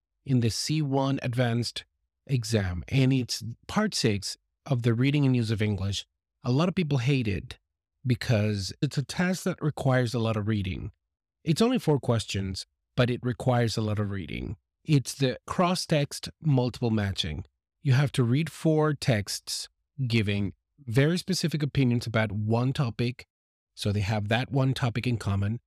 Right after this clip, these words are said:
and you have to compare and contrast different opinions. So basically, this, this is the skill that is being tested. And the material that I'm using for today is not in any book. I actually prepared it myself. And this is something that I do on the side. I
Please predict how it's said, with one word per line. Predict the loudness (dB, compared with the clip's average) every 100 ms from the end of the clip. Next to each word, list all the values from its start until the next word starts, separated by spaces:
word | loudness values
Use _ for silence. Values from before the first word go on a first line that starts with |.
| _ _ 0
and | 2
you | 4
have | 2
to | -2
compare | 0 2 2 0
and | 0 -2
contrast | 2 2 2 0 0 -4 -8
different | 0 0 2 0
opinions. | 0 -2 -4 -10 -14 _ _
So | -2
basically, | 2 2 2 2
this, | 2 2 2 -2
this | -2 0
is | 0 -2
the |
skill | -4 -2 0 2
that | 2 -2
is | -2
being | -2 -2
tested. | -2 -6 -6 -8 -12 -20 _ 2
And | 4
the |
material | 4 2 2 2 4
that | 4
I'm | 4
using | 4 2 0
for | 2 2
today | 2 2 2 0 -2 -6 _ _ _ _ _ 0
is | 2 4
not | 4 4 2
in | -2
any | 0 2
book. | 2 0 -2
I | 0 0
actually | 0 2 2
prepared | 2 0 4 4 4
it | 2
myself. | 2 2 0 -4 -6 -14 _
And | 0 2
this | 2
is | 0 -2
something | 0 0 0 0
that | 0
I | -2
do | -2 -2
on | 0
the | -2
side. | 0 0 0
I | -2